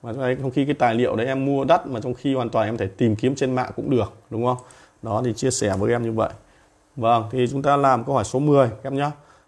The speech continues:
À, theo luật giáo dục hai lẻ năm. Đó, thì chúng ta làm, à, một, thử một số câu để chúng ta biết cái dạng thức để làm. À, chúng ta xem là chương hai của hệ thống giáo dục quốc dân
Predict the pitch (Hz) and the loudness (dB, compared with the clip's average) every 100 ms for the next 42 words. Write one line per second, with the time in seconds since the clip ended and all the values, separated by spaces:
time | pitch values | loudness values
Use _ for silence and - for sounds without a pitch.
0 | - 117 104 143 135 120 143 139 - 147 | -10 -6 -2 2 4 4 2 0 0 0
1 | 135 104 113 151 143 - _ _ _ 110 | 2 0 4 4 2 -10 _ _ _ -8
2 | 120 127 117 123 123 120 117 113 110 107 | -6 -6 -4 -4 -2 0 0 0 -2 -4
3 | - 110 104 - 101 98 95 113 123 143 | -8 -6 -4 0 0 0 -2 -2 0 2
4 | 139 104 107 123 131 160 160 147 - - | 2 2 -2 -2 0 0 0 -2 -4 -4
5 | 190 190 - 113 104 107 104 - - - | -6 -6 -6 -4 -2 -2 -4 -10 -20 -20
6 | - _ 113 107 - - 143 139 160 147 | -20 _ 0 0 0 -2 -2 0 2 2
7 | 131 110 - 151 151 165 160 120 107 110 | 2 0 2 2 4 4 4 0 -2 -2
8 | 135 151 135 107 156 156 170 | -2 -2 -2 -2 0 4 4